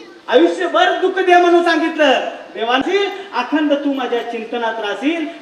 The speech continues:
महाराज, असं देवाकडे मागणं मागावं, असं देवाकडे मागणं मागावं. तुम्ही आम्ही सुख मागतोय, पण सुख आलं की आपलं पुण्य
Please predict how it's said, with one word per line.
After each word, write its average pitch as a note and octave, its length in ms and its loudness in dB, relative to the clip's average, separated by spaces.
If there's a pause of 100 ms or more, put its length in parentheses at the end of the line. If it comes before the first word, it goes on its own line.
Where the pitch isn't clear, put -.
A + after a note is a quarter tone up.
महाराज, B3+ 400 0 (320)
असं A3 140 -8
देवाकडे A3+ 540 -2
मागणं G3+ 340 -6
मागावं, F#3 440 -6 (340)
असं D#4 300 -4
देवाकडे D#4+ 460 0
मागणं D4 340 2
मागावं. C#4 600 2 (240)
तुम्ही B3+ 160 -2
आम्ही C4 240 -2
सुख D4 280 -4
मागतोय, D#4 680 2 (180)
पण B3 120 -4
सुख D#4+ 360 -4
आलं C#4 360 4
की - 340 -8
आपलं A#3+ 300 -2
पुण्य B3+ 520 -4